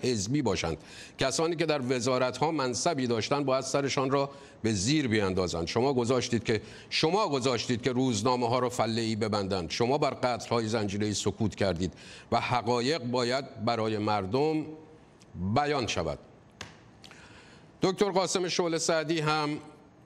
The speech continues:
به عنوان نامزد مستقل در انتخابات ریاست جمهوری پریروز در ستاد انتخابات کشور ثبت نام کرد. قاسم شعله سعدی، از سریع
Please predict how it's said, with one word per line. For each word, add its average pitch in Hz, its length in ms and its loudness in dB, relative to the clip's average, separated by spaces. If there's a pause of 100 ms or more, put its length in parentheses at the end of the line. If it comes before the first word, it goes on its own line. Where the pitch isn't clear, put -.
به 135 120 2
عنوان 139 260 2
نامزد 135 400 2
مستقل 135 520 2
در 151 160 2
انتخابات 135 440 -2
ریاست 127 360 0
جمهوری 123 460 0
پریروز 120 800 0
در 143 140 2
ستاد 135 340 0
انتخابات 123 460 0
کشور 113 260 0
ثبت 107 320 -2
نام 123 240 2
کرد. 151 280 2 (640)
قاسم 139 300 2
شعله 139 260 0
سعدی، 131 500 0 (880)
از 98 120 0
سریع 110 480 -2